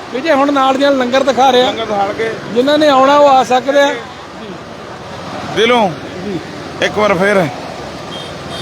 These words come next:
Speaker 2: ਪ੍ਰਮਾਤਮਾ ਤੁਹਾਡੇ ਚੈਨਲ ਦੀ, ਰਾਜੇ ਦੀ ਕਿਰਪਾ ਨਾਲ ਚੜ੍ਹਦੀ ਕਲਾ ਰਹੇ ਔਰ ਸਾਡੇ ਇੱਦਾਂ ਹੀ ਹਰ ਸਾਲ ਦੀ ਤਰ੍ਹਾਂ ਲੰਗਰਾਂ ਦੇ ਹੁਕਮ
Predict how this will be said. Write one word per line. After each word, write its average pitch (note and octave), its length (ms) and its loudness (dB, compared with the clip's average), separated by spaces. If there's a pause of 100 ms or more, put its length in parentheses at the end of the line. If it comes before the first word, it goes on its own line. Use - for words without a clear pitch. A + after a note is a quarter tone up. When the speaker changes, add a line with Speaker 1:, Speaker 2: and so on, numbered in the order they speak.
Speaker 2:
ਪ੍ਰਮਾਤਮਾ F#3+ 500 2
ਤੁਹਾਡੇ G3 400 2 (400)
ਚੈਨਲ F#3 300 2
ਦੀ, F#3+ 220 4 (600)
ਰਾਜੇ F#3 360 4
ਦੀ G3 80 4
ਕਿਰਪਾ F#3 300 -2
ਨਾਲ F#3 140 -2
ਚੜ੍ਹਦੀ A3 340 2
ਕਲਾ G3 220 2
ਰਹੇ F3+ 380 2 (680)
ਔਰ F3+ 140 2
ਸਾਡੇ F3+ 340 0 (160)
ਇੱਦਾਂ F#3 220 0
ਹੀ F#3+ 160 2 (120)
ਹਰ G3 180 2
ਸਾਲ F#3+ 240 2
ਦੀ F#3+ 100 0
ਤਰ੍ਹਾਂ F3 300 2 (840)
ਲੰਗਰਾਂ F3 440 2
ਦੇ F#3 120 4
ਹੁਕਮ F3 300 0